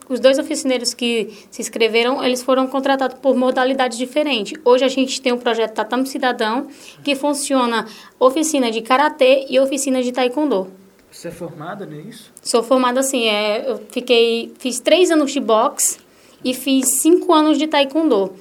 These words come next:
Speaker 1: Hoje eu faço faculdade de educação física, na ceps.
Speaker 2: A questão de jovens, é, são quantos mais ou menos? Um, uma estimativa, o que, que você vê neles a, a, a partir do momento que eles passaram a, a, a tra-, a fazer esse trabalho junto com você?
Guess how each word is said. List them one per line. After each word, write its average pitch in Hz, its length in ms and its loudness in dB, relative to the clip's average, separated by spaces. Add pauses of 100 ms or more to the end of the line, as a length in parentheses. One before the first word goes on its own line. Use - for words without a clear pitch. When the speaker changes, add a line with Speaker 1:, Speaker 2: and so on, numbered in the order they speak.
(180)
Speaker 1:
Hoje 254 180 8
eu 262 80 4
faço 269 220 0
faculdade 269 480 0
de 269 60 2
educação 269 440 0
física, 208 440 -6
na 214 120 -4
ceps. - 640 -2
Speaker 2:
A 151 80 -18
questão 170 320 -10
de 165 80 -10
jovens, 147 800 -8
é, 135 220 -12
são 165 200 -10
quantos 156 300 -12
mais 147 220 -12
ou 139 80 -12
menos? 156 320 -12
Um, 170 80 -12
uma 170 320 -14
estimativa, 160 720 -12
o 175 60 -14
que, 180 120 -16
que 180 100 -20
você 185 300 -6
vê 160 180 -8
neles 160 420 -6
a, 147 40 -10
a, 139 300 -14
a 127 40 -20 (420)
partir 143 240 -12
do 165 60 -12
momento 160 380 -10
que 175 80 -12
eles 156 120 -14
passaram 156 520 -10
a, - 20 -10
a, 135 440 -14 (420)
a - 40 -20
tra-, 151 340 -8
a 151 40 -8
fazer 175 380 -6
esse 180 100 -6
trabalho 160 380 -8
junto 156 200 -12
com 160 120 -14
você? 139 340 -16